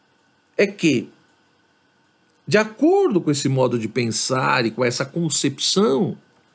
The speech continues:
que evidentemente São Tomás tem plena clareza e consciência, né, que ele tá pegando vários elementos aqui de Aristóteles. Então, se de fato eu penso a matéria pli-, prima como pura, é, potencialidade,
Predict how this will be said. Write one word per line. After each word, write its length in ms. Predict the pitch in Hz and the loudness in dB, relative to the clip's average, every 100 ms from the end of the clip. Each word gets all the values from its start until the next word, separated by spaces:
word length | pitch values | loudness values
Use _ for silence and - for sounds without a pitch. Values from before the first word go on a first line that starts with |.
| _ _ _ _ - | _ _ _ _ -4
que 100 | 135 | -2
evidentemente 520 | 123 127 113 127 107 | 0 0 0 -2 -2
São 160 | 120 | -4
Tomás 300 | 110 117 127 | -2 0 0
tem 120 | 123 104 | 0 -2
plena 300 | 131 139 120 | 0 -2 0
clareza 440 | 120 113 117 101 | 0 2 2 0
e 40 | |
consciência, 840 | - 110 101 - 110 101 - 95 95 | -4 -6 -4 -2 -2 -2 -4 -4 -4
né, 220 | 110 120 _ _ _ _ - | -4 -6 _ _ _ _ -4
que 80 | |
ele 80 | 101 | -2
tá 120 | - | 0
pegando 440 | - 113 120 117 120 - _ _ - | 0 0 0 0 -4 -12 _ _ -8
vários 500 | 98 185 220 139 113 | 0 2 2 0 0
elementos 520 | 110 101 101 - 98 | 0 2 0 0 -6
aqui 340 | 98 101 95 - _ _ _ | -6 -6 -6 -8 _ _ _
de 140 | - 95 | -6 -4
Aristóteles. 960 | 92 - - 190 190 - - - - - _ _ _ _ _ _ _ _ _ _ _ _ _ _ - | -4 -4 -2 0 -2 -6 -18 -16 -18 -20 _ _ _ _ _ _ _ _ _ _ _ _ _ _ -16
Então, 300 | - 202 214 | -2 2 2
se 220 | - 214 | 2 2
de 120 | 185 | 2
fato 440 | - 233 220 233 180 | 4 4 4 2 0
eu 60 | |
penso 340 | 139 170 143 143 | 2 0 0 0
a 40 | |
matéria 380 | 131 127 127 117 | 0 2 0 0
pli-, 400 | - 117 113 113 - | -2 -2 -2 -4 -4
prima 340 | 123 120 101 | -2 -2 -2
como 240 | 101 107 | -4 -6
pura, 640 | 98 - 160 175 123 101 87 _ _ _ _ _ | -6 -4 -2 0 2 0 -4 _ _ _ _ _
é, 180 | - 101 | -4 -4
potencialidade, 1200 | 101 113 120 117 - 101 95 85 135 175 120 - | -2 -4 -2 -4 -2 0 0 0 2 2 -2 -8